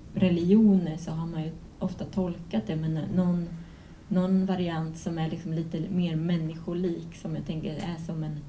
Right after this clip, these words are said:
älskande förälder som man lätt kan identifiera sig med.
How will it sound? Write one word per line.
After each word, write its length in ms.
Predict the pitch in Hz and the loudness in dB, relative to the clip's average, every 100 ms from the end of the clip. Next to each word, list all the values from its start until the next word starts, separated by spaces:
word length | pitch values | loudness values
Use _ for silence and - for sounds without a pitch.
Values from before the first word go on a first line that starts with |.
| - - - - - - - | -16 -20 -20 -20 -20 -20 -4
älskande 540 | 160 160 - 160 156 | -2 -2 -2 -2 -2
förälder 680 | 160 - 180 202 175 151 156 | -2 2 6 6 4 0 -6
som 180 | - 156 | -6 -6
man 120 | 151 151 - | -6 -6 -6
lätt 200 | 160 - | -6 -2
kan 160 | 170 | 0
identifiera 800 | 165 160 160 - 220 214 165 - | 2 0 -2 2 4 4 2 -4
sig 160 | - 214 | -4 -2
med. 240 | - - | -2 -4